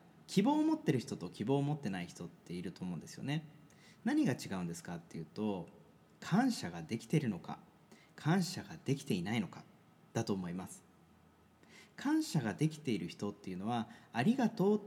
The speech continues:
てただ言える人ではなくて、どんなものを見ても、どんなことが起こっても、持っている感覚、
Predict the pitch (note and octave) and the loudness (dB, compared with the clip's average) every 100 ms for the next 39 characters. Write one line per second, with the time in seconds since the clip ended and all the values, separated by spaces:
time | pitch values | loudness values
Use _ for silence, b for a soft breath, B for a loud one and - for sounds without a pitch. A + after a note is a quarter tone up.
0 | - - F2+ - G2 F#2 G#2 C3+ C#3 - | -6 -10 -8 -6 -4 -2 2 2 0 -2
1 | C3+ A#2+ - - C3 G#2 F#2+ - - C#3+ | -2 -2 -10 -4 0 0 -4 -10 -2 0
2 | A#2+ E2+ - - - - - _ B B | 0 -2 -12 -20 -20 -20 -20 _ B B
3 | - C3 G#3 D#4 C#4 D3 A2+ F#2+ G2+ - | -18 0 4 6 8 8 6 2 0 -2
4 | - F#2 - - - - - A3+ E4+ A3+ | -4 -2 -4 -6 -12 -4 4 4 6 2
5 | - G#2 G2+ F2+ F2 G#2 - F#2 A#2 G2 | 0 -4 -4 -6 -6 -10 -8 -2 0 -2
6 | - - - B B B B - A3 D4 | -4 -18 -20 B B B B 6 6 6
7 | - F3+ G2+ - F#2 F#2 E2+ G2+ | 4 4 4 -2 -6 -6 -6 -6